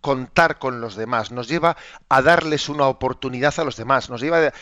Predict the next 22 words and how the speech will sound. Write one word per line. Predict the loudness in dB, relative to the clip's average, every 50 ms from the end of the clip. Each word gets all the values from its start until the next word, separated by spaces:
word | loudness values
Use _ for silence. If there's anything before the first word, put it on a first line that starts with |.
| -20 -20 -16 -8
nos | -6 -4 0 2
lleva | 2 4 4
a | 2
tener | 2 2 2 4 4
esperanza | 4 2 0 0 0 0 2 0 -2 -2 -4 -4 -4
en | -4 -4
los | -8 -8 -8
demás, | -10 -8 -8 -8 -10 -8 -8
en, | -8 -8 -8 -8 -8
en | -6 -6
un | -6 -6
cierto | -4 -2 0 0 0 -2 -6
sentido | -8 -8 -10 -8 -8 -6 -4 -4 -4 -6 -10 _ -6
correcto. | -4 -2 0 0 0 -2 -2 -4 _ -18 -18 -12
Ta-, | -8 -8 -8
o | -8 -10 -14 -10
sea, | -8 -6 -6
se | -2 2
puede | 2 4 4
interpretar | 4 2 2 2 0 0 0 0 0 0
correctamente | -2 -2 -2 -2 -2 -4 -6 -8 -8 -8 -10 -10 -12 -12
esto. | -14 -14 -16 -20 -20